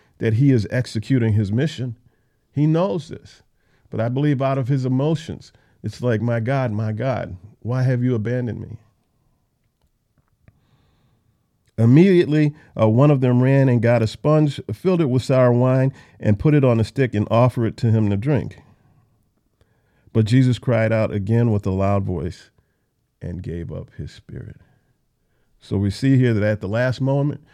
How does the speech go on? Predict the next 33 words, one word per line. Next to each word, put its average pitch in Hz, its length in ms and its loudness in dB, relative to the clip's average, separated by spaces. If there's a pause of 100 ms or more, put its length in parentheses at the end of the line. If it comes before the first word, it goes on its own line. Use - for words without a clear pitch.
(140)
somebody 127 360 0
tried 120 300 0
to 113 100 -2
offer 127 420 -2
him 127 60 0
more 120 280 0
painkiller, 135 720 -2 (640)
you 107 140 -6
know, 107 380 -6 (380)
but 98 160 -6
Jesus 101 480 -6 (180)
didn't 104 240 -6
take 117 300 -4
it. 117 100 -8 (320)
He 95 140 -8
cried 117 340 -2
out 113 180 0
again 113 380 -4
with 107 140 -6
a 98 40 -6
loud 107 320 -2
voice. 113 320 -4
I 85 100 -6
don't 101 160 -2
know 104 100 0
what 107 180 0
he 110 80 0
cried 107 320 -2
out. 113 240 -2
The - 60 -8
word 98 220 -4
doesn't 98 240 -2
say. 110 340 -6